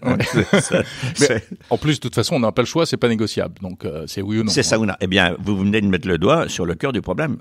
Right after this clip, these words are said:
Speaker 2: Ça n'est pas au vendeur. L-, la vente forcée partout à travers le monde est interdite. Là, elle est, elle, elle fonctionne, elle est
Speaker 1: Hmm.
Speaker 2: autorisée. On la laisse s'autoriser, vous voyez. Donc, il faut mettre de l'ordre par des régulations. Ça ne nuira pas, contrairement à ce que tout le monde, euh,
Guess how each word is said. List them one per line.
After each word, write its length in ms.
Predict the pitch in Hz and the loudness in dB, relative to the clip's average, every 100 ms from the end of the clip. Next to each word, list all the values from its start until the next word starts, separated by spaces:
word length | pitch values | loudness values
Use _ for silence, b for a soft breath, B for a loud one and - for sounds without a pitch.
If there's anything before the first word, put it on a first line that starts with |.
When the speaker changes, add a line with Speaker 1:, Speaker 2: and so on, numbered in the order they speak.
| - | -6
Speaker 2:
Ça 180 | - | 0
n'est 160 | 107 107 | 2 2
pas 320 | - 139 117 | 2 2 2
au 80 | 101 | 2
vendeur. 560 | 87 95 87 123 190 67 - _ - | 2 0 2 0 -2 -8 -16 _ -6
L-, 120 | 110 - | -6 0
la 160 | 127 | 2
vente 220 | 151 165 | 2 2
forcée 360 | - 131 - 170 | 0 -2 0 -2
partout 320 | 165 - 160 | 0 -2 -4
à 40 | 147 | -4
travers 280 | 135 123 | -2 -2
le 80 | 120 | 0
monde 180 | 120 127 | 0 0
est 140 | 110 | 0
interdite. 560 | 113 - 85 78 73 - _ _ - | -2 -2 -4 -6 -8 -12 _ _ -2
Là, 340 | 107 156 - _ | 0 0 -4 _
elle 140 | - 110 | -2 0
est, 120 | 113 - | -2 -2
elle, 200 | 110 - | -2 0
elle 140 | 113 | -2
fonctionne, 380 | 104 123 - 92 | 0 -2 0 0
elle 100 | 98 | 0
est 100 | 104 | 0
Speaker 1:
Hmm. 80 | 120 | -2
Speaker 2:
autorisée. 420 | 101 110 92 92 B B B | 0 0 0 -2 B B B
On 100 | 113 | 4
la 140 | 107 | 4
laisse 260 | 117 120 135 | 4 4 2
s'autoriser, 600 | - 107 - 101 92 87 | 0 0 0 0 0 -2
vous 40 | 76 | 0
voyez. 200 | 98 131 B B B - | -2 -4 B B B 0
Donc, 220 | 185 - | 0 2
il 80 | 139 | 0
faut 120 | 151 | 2
mettre 200 | 147 131 | 2 2
de 100 | 123 | 2
l'ordre 220 | 123 156 | 4 2
par 140 | - 113 | 2 0
des 100 | 110 | 2
régulations. 520 | 98 107 107 107 98 | 0 0 0 0 -2
Ça 160 | - 175 | -2 0
ne 120 | 170 | 0
nuira 360 | 165 175 160 | 2 0 0
pas, 180 | 151 175 | 0 0
contrairement 400 | - 147 147 147 | 0 -6 -4 -2
à 40 | 151 | -2
ce 60 | |
que 60 | - | -2
tout 200 | - 151 | 2 2
le 60 | |
monde, 280 | 143 131 127 | 2 2 2
euh, 160 | 123 | 2